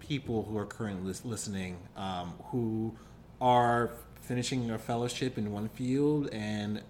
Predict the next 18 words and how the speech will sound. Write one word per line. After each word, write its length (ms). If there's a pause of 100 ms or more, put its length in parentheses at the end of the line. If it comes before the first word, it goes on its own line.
debating 580
about 580
going 300
and 100
doing 300
another 280
fellowship 600 (440)
in 240
something, 840 (180)
like, 220 (420)
completely 280
different 300
from 180
what 200
they, 280 (160)
they 120
thought? 380 (340)
Um, 420